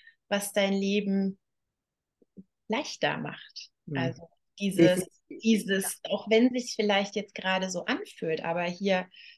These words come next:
Speaker 1: ich lasse das Handy aus, ich gehe jeden Tag irgendwie nach der Arbeit eine halbe Stunde, zehn Minuten, zwanzig, keine Ahnung wie lange,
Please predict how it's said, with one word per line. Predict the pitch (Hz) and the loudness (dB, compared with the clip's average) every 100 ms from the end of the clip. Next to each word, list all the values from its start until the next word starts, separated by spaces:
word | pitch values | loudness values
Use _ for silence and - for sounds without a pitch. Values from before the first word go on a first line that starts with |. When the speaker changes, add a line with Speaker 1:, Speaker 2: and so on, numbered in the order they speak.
| _ | _
Speaker 1:
ich | 208 190 | -6 -2
lasse | 185 190 | -2 -2
das | 185 185 - | -6 -4 -2
Handy | 254 240 202 | 2 2 0
aus, | 185 185 185 180 - | -2 -2 0 -2 -6
ich | - - - _ _ _ _ - | -10 -12 -16 _ _ _ _ -2
gehe | 240 233 | 2 2
jeden | 254 254 | 2 0
Tag | 247 - 220 208 - | -4 -2 0 0 -2
irgendwie | 202 196 | -2 0
nach | 196 202 | 0 0
der | 208 - | -2 0
Arbeit | 185 185 185 | 2 0 0
eine | 190 214 | -2 -2
halbe | 196 | -4
Stunde, | 202 - 190 180 - | -4 -4 -4 -4 -10
zehn | - 233 233 | -2 2 4
Minuten, | 226 226 202 | 4 2 -4
zwanzig, | 196 214 233 233 - | -4 0 0 -2 -2
keine | 277 320 | -2 0
Ahnung | 247 262 220 | 0 0 0
wie | 196 | 0
lange, | 175 185 | 0 0